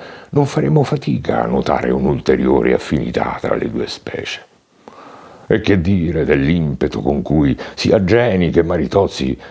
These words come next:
si elevano a padroni dell'intera realtà circostante con il diritto e il lievito della loro singolarità?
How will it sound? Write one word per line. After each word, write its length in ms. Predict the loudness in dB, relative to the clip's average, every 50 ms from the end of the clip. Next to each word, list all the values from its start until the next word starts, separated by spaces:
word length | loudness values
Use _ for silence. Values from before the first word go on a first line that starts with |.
| -14
si 160 | -4 2 4
elevano 440 | 4 6 4 4 2 0 0 0 0
a 60 | -2
padroni 680 | 0 0 0 2 4 6 6 6 4 4 2 0 0 0
dell'intera 800 | 0 -2 -2 -2 -2 -4 -4 -4 -2 -2 0 0 -2 -2 -2 -4
realtà 500 | -2 -2 0 -2 -2 0 2 2 2 2
circostante 1000 | 2 0 -4 -4 -2 -2 -4 -4 -2 -2 0 0 2 2 0 0 0 0 0 0 -4 -14 -12 -2
con 180 | 0 2 4 6
il 140 | 6 4
diritto 560 | 6 4 4 4 4 2 0 0 2 2 2 4
e 60 | 2
il 100 | 0 0
lievito 800 | -2 -4 -4 -6 -8 -8 -10 -14 -14 -12 -8 -8 -8 -6 -6 -6
della 220 | -4 -2 -2 -2 0
loro 300 | 2 4 4 4 4 2
singolarità? 920 | 0 -2 -4 -2 2 2 2 2 2 0 -2 -2 0 0 -2 -2 -2 -8